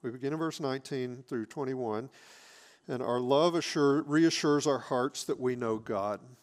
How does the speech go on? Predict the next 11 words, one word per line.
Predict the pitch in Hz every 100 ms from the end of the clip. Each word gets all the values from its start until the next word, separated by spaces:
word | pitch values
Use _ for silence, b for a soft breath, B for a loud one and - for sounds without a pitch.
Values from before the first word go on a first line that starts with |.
| _ _ _ 143
John | - 113 117
says | - 117
that | 117 -
our | 120 165
love | 156 131 160
for | - 113
one | 117 131
another | 160 117 117 160 - _ b b b b b b _
gives | 131 117
us | 117 -
reassurance | 117 123 165 - 123 110 139 - -